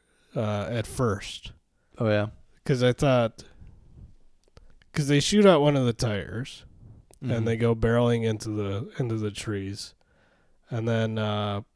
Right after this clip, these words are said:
Speaker 1: Paul just goes and ca-, <coughs> caps one of 'em.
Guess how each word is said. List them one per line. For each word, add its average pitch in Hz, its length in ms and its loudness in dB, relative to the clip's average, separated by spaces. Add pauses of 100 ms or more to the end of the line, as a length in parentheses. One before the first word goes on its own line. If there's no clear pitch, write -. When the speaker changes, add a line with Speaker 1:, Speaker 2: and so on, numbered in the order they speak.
(140)
Speaker 1:
Paul 156 320 6
just 117 300 -6
goes 113 260 0
and 101 80 -8
ca-, - 760 0
<coughs> - 80 -18
caps 165 380 4
one 113 200 -2
of 95 120 -8
'em. 92 320 -10